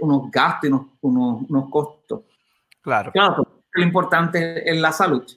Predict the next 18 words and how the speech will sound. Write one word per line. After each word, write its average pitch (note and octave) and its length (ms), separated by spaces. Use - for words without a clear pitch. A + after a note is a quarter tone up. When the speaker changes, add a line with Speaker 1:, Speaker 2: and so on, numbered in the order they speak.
Speaker 1:
en C#3+ 120
todo D#3+ 260
esto. - 540
Uno C#3+ 120
siempre D#3+ 380
piensa D#3 520
que C3+ 580
todas C#3+ 260
estas D3 220
agencias D3 480
espaciales C#3 640
pues B2+ 220
realmente C3 440
tienen C3+ 340
mucho E3+ 460
dinero, C#3 640
Speaker 2:
Ujú. B2 60
Speaker 1:
eh, A#2+ 300